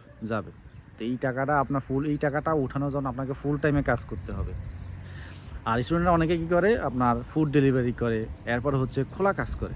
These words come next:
খোলা কাজ বলে আজকে এখানে গার্ডেনে করলাম, কালকে ওখানে আ-, করলাম, এভাবেই। তবে আপনি বাংলাদেশ থেকে কিছু কাজ শিখে আসবেন, যেমন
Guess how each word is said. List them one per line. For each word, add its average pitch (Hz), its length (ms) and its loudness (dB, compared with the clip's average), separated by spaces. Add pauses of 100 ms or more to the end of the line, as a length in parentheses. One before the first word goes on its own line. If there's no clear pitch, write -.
(280)
খোলা 190 120 2
কাজ 180 160 6
বলে 170 180 2
আজকে 147 380 2
এখানে 143 220 2
গার্ডেনে 123 360 2
করলাম, 123 380 -2
কালকে 120 360 -4
ওখানে 120 280 -2
আ-, 117 160 -2 (260)
করলাম, 117 360 2 (400)
এভাবেই। 190 460 8 (340)
তবে 214 280 8 (1200)
আপনি 143 500 2 (640)
বাংলাদেশ 139 480 4
থেকে 151 320 0
কিছু 135 240 -6 (100)
কাজ 170 240 -2
শিখে 143 360 0
আসবেন, 101 300 -4 (1400)
যেমন 156 420 4